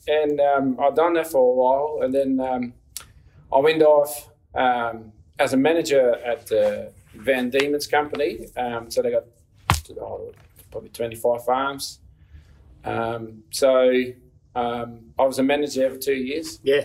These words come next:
Speaker 1: Then we wanted to go share farming. And, um, so I got a contact with Paul Bennett in at the time, and, um, we said, "There's a five-year goal, and, and, and instead, you, you know,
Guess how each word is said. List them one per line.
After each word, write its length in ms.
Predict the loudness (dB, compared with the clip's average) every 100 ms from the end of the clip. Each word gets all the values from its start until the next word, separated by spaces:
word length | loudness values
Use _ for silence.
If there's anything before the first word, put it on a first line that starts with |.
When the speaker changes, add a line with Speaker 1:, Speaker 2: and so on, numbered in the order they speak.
| -4 -4
Speaker 1:
Then 180 | -2
we 80 | 0
wanted 220 | 0 -2 -2
to 40 |
go 140 | -2 -2
share 300 | -2 -4 -2
farming. 460 | -2 -2 -4 -12 -20 _ _ _ -20 -20 -20 -20 -14
And, 380 | -8 -6 -8 -10
um, 520 | -6 -6 -6 -8 -14 -20 _ _ -20 _ _ _ -8
so 200 | 0 4
I 500 | 4 4 2 0 0 2
got 120 | 2
a 60 |
contact 460 | 2 -2 0 -4 -4
with 140 | -8
Paul 220 | 0 0 2
Bennett 340 | -2 -4 -6
in 220 | -8 -10 -14 _ _
at 100 | -12
the 60 | -12
time, 420 | -6 -4 -4 -6
and, 220 | -10 -14
um, 260 | -14 -14 -16 -20 -20 -20 -20 _ -6
we 120 | -4
said, 180 | -2 0
"There's 200 | 2 2
a 80 | 0
five-year 540 | 2 2 2 -2 -2
goal, 440 | 2 4 4 2 0
and, 260 | -4 -6
and, 140 | -6 -6
and 300 | -10 -10 -10
instead, 320 | -4 -2 -2 -10 _
you, 280 | -6 -4 -4 -8
you 120 | -4
know, 260 | 0 0